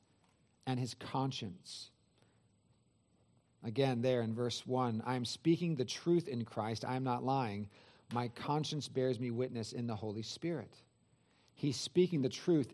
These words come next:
in Christ, united to Christ. It's the,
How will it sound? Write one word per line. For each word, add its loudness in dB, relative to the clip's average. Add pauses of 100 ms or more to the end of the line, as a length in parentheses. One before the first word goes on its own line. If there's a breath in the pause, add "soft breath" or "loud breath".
in 4
Christ, -4
united 4
to -2
Christ. 0
It's -6
the, 2